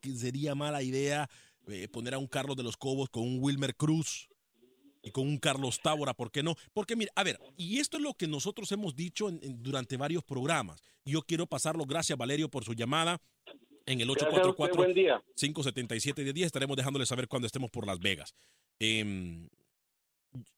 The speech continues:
Speaker 1: siguiente llamada, en el ocho cuatro cuatro, cinco setenta y siete, diez diez, Sal.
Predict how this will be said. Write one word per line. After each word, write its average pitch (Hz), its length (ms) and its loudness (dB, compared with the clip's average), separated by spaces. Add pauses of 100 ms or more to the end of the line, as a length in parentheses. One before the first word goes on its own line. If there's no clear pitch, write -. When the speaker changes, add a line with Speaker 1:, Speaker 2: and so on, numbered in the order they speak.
(300)
Speaker 1:
siguiente 190 460 2
llamada, 147 340 2
en 117 80 -2
el 131 80 0
ocho 151 160 -2
cuatro 156 260 -4
cuatro, 165 260 -2
cinco 180 280 -2
setenta 117 340 -4
y 107 60 -2
siete, 151 280 -2
diez 127 140 -2
diez, 165 180 2
Sal. 196 240 2